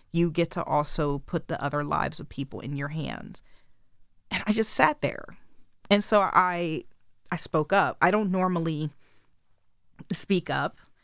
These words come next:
um, but I spoke up. This was the first time I think I had ever really spoke. And I was like, "You know, what I'm hearing is that y-,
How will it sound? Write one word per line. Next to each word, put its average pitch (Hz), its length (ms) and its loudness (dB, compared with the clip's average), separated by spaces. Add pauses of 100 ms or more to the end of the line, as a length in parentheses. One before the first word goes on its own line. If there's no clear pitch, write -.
(480)
um, 147 760 0 (800)
but 175 100 6
I 196 80 4
spoke 247 300 2
up. 233 160 0
This 190 200 -2
was 202 140 0
the 170 60 -12
first 170 240 2
time 156 120 -2
I 139 60 0
think 147 180 -6
I 143 100 2
had 127 180 -4
ever 143 180 -4
really 135 440 -10 (520)
spoke. - 380 -16 (720)
And 151 500 0 (560)
I - 60 -2
was 175 140 -4
like, 165 180 -4
"You 165 60 0
know, 143 380 -2 (480)
what 180 200 4
I'm 156 100 0
hearing 190 960 -2 (420)
is 185 180 -2
that 165 260 0 (320)
y-, 165 340 -2